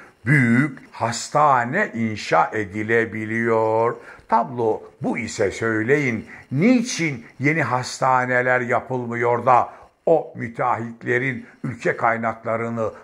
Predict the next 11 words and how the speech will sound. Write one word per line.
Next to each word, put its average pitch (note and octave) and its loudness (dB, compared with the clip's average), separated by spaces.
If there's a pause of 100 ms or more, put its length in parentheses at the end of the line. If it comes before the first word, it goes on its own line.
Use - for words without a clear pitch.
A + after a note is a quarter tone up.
(120)
tarumar A#2 0
etmesinin A2+ -8
önü A2+ -4
açılıyor? A2 -2 (320)
Bunun A3+ 2
adı F#3+ -2 (160)
teamüden F#3 2
yani E3 0 (220)
tasarlayarak E3+ 2 (180)
halkın D#3+ 0
parasını D#3 -2